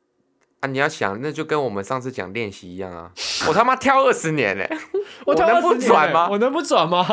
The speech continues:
Speaker 1: <laughs> 对啊。
Speaker 2: 哦，了解，了解，
Speaker 1: 我觉得应该是那个，
Speaker 2: 了解。
Speaker 1: 那个，那个概念啊。
Speaker 2: 哦，好屌哦，我真的觉得那一次真的太爽了。
Speaker 1: 不过我们可以稍微讲一下，因为它的性质还是偏唱歌嘛。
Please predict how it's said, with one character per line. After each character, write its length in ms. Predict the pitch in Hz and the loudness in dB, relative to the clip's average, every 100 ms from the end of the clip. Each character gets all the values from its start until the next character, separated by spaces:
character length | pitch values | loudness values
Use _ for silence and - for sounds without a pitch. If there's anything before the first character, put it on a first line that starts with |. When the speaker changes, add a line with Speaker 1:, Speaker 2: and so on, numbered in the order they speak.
| 196 | 0
Speaker 1:
<laughs> 80 | |
对 280 | - - 427 | 2 4 4
啊。 240 | 214 190 - | 2 0 0
Speaker 2:
哦， 460 | 214 262 285 233 190 | 0 2 2 2 0
了 180 | 180 214 | -2 0
解， 160 | 190 | 0
了 160 | 147 156 | 0 -2
解， 200 | 160 117 | -2 -2
Speaker 1:
我 80 | 135 | 0
觉 60 | |
得 80 | 180 | 0
应 100 | 202 | 0
该 120 | 196 | 0
是 120 | 190 190 | 0 -2
那 180 | 185 | 0
个， 120 | 156 135 | 0 -2
Speaker 2:
了 0 | |
解。 60 | 156 | -4
Speaker 1:
那 100 | 170 | -2
个， 300 | 147 123 117 _ _ _ - _ | -2 -4 -8 _ _ _ -20 _
那 120 | - 151 | -10 -6
个 120 | 123 | -4
概 180 | 127 120 | -4 -4
念 220 | 117 92 | -6 -8
啊。 120 | - - - | -12 -18 -14
Speaker 2:
哦， 800 | 107 98 95 92 87 87 - - - _ _ _ _ _ _ _ - | -6 -4 -2 -4 -6 -8 -10 -16 -20 _ _ _ _ _ _ _ -20
好 200 | 85 98 - | -14 -14 -8
屌 200 | 139 - | -8 -8
哦， 280 | - - - | -12 -16 -20
我 180 | - 104 | -14 -8
真 160 | 127 185 | -6 -2
的 100 | 135 | -4
觉 200 | - 101 | -4 -6
得 100 | 117 | -4
那 140 | 127 | -4
一 40 | 117 | -4
次 160 | 120 | -6
真 120 | 107 | -8
的 60 | 101 | -8
太 200 | 92 101 | -8 -10
爽 320 | - - - - | -10 -14 -16 -20
了。 60 | - _ _ _ _ | -20 _ _ _ _
Speaker 1:
不 100 | 185 | 0
过 120 | 269 | 2
我 80 | 220 | 2
们 160 | 139 135 | 0 -2
可 160 | 214 | -2
以 60 | 190 | 0
稍 140 | 196 | 2
微 80 | 175 | 2
讲 180 | - 104 | 0 -2
一 20 | |
下， 240 | 165 147 139 | 2 0 0
因 180 | - 190 | -8 -2
为 280 | 196 185 165 _ - _ _ _ | 0 -2 -6 _ -20 _ _ _
它 240 | - 180 180 | 0 2 2
的 260 | 156 139 | 0 -2
性 240 | 135 208 147 | -2 -4 -4
质 120 | 120 | -2
还 100 | 110 | -2
是 140 | 120 | -2
偏 200 | 151 135 | -6 -6
唱 280 | 135 139 104 | -4 -4 -6
歌 240 | 95 92 90 | -6 -8 -8
嘛。 140 | - | -16